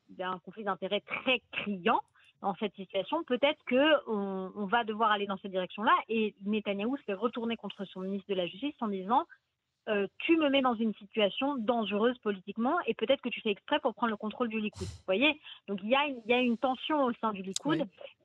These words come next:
Speaker 1: entre les modérés aussi, hein, c'est-à-dire qu'on a vu par exemple Gilad Kariv, euh, du Parti travailliste, aujourd'hui là à l'estrade, à la tribune, euh, en appeler aux, aux députés modérés du Likoud, Yuli Edelstein, Avi Dirter,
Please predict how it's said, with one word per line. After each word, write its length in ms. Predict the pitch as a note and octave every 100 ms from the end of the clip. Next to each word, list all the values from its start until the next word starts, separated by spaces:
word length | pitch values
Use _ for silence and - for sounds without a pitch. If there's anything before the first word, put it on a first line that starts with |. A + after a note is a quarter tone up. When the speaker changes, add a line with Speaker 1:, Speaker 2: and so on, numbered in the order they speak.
| -
Speaker 1:
entre 320 | A3+ A3 A3+
les 140 | G#3+
modérés 420 | A3 A3 B3 E4 F4+
aussi, 280 | D4+ - D#4
hein, 220 | C4 A3+
c'est-à-dire 180 | G#3+ G3
qu'on 140 | G#3 G3+
a 120 | F#3+
vu 180 | G3+ A3
par 140 | G3
exemple 480 | F#3+ G3 G3+ F#3+ F3+
Gilad 240 | F#3+ G3 F#3
Kariv, 420 | F#3+ F#3+ A3+ G#3 D#3+ _ _ _ _ _ _ -
euh, 200 | F#3 F3+ F3+ F#3
du 180 | F#3 F#3+
Parti 260 | G3 - -
travailliste, 440 | G3+ F#3+ A3 - A3+
aujourd'hui 440 | G#3 G3+ F#3+ A3+
là 240 | G3+ G#3 F#3+
à 40 |
l'estrade, 440 | F#3 F#3 - A#3+ A#3 - _ _ -
à 100 | G3+
la 120 | F#3+
tribune, 500 | - G#3+ G#3+ D4 C#4+ -
euh, 160 | G3+ F#3+ -
en 200 | D4 C#4
appeler 560 | A#3+ - C4 D4+ D4 -
aux, 360 | A3 A3 G#3 G3
aux 180 | G#3 G3+
députés 580 | G#3+ - G3+ A#3 A3 G3+
modérés 680 | G#3+ A3+ B3 A#3+ A#3 A#3 A#3+
du 140 | G#3
Likoud, 440 | F#3 F#3 - B3+ A3 _ _ _ F3
Yuli 260 | G3 F#3+ F#3
Edelstein, 880 | F3 F#3 F#3+ - A3 G#3+ G#3+ G#3+ G#3+
Avi 280 | G3+ F3+ G3
Dirter, 640 | F3 F#3+ - A3 A3 A3